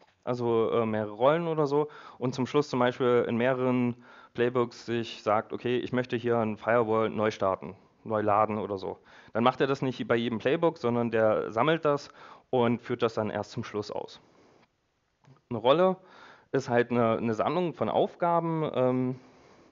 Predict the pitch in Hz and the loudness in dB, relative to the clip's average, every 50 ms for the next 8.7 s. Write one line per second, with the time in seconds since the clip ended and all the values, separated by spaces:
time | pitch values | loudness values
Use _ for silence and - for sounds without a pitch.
0 | _ _ _ _ _ _ _ _ _ _ - 135 131 131 131 127 120 - 123 113 | _ _ _ _ _ _ _ _ _ _ -2 0 2 2 2 0 0 -2 2 2
1 | 110 110 113 - - - 127 123 120 117 113 113 113 113 110 113 110 - - - | 2 2 2 -2 -4 -2 0 2 2 2 2 2 2 0 0 -2 -4 -4 -6 -6
2 | - 139 131 127 127 123 - - - - - _ _ - 131 120 117 117 110 - | -4 -2 -2 -2 -4 -6 -10 -14 -20 -20 -20 _ _ -2 0 0 0 0 0 0
3 | 123 131 143 139 123 - 131 120 117 113 117 123 120 117 110 98 110 117 151 175 | 0 0 0 0 0 0 0 2 2 2 0 0 -2 -4 -2 0 2 2 2 0
4 | - 123 135 143 143 143 143 - 113 113 113 - 131 - - - 120 120 120 - | 0 0 0 2 0 0 0 0 -2 -2 -2 -4 -6 -6 -2 0 0 0 0 -4
5 | - - - _ _ _ _ _ - 120 123 110 - 117 127 127 - - - - | -10 -20 -20 _ _ _ _ _ -8 -6 -6 -6 -4 -4 -4 -4 -4 -8 -18 -20
6 | _ - _ _ _ _ _ _ _ _ _ _ _ _ _ _ _ - - 113 | _ -20 _ _ _ _ _ _ _ _ _ _ _ _ _ _ _ -2 -2 -2
7 | 117 110 107 110 117 131 135 131 127 113 104 104 107 120 123 120 113 113 - _ | 2 2 4 4 4 2 0 -2 -2 0 2 2 4 4 4 2 2 -2 -8 _
8 | - - 117 113 107 107 - - 113 - - - - - | -6 -4 -2 -2 -2 -4 -4 -4 -6 -6 -8 -16 -20 -20